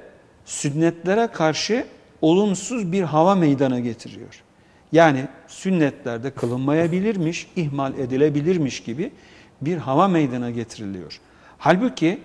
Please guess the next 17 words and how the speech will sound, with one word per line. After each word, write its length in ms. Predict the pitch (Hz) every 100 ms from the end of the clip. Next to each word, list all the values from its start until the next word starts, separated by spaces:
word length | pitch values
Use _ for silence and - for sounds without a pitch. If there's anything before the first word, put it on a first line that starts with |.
| - - - - -
bu 160 | 135 208
kimse 380 | 214 175 147
sünnetleri 760 | 123 - 160 180 180 170 147 139
kılmaya 480 | - 165 143 120 113
devam 340 | 131 143 170
ederse, 420 | 175 165 143 135 123
kılarsa, 520 | - 190 185 - 143 - 151
diyelim 320 | 196 208 147
ki 200 | - - -
ömrü 320 | 220 214 240
yetmedi. 560 | 165 185 185 120 101 - _ _ - - _ 139
Ömrü 260 | 190 208
yetmediyse 840 | 147 160 185 196 190 254 - 175 - - - _ _
zaten 460 | 139 240 226 156 151
Allah 240 | 165 196
Teala 500 | 170 175 160 147 143
bunu, 140 | 208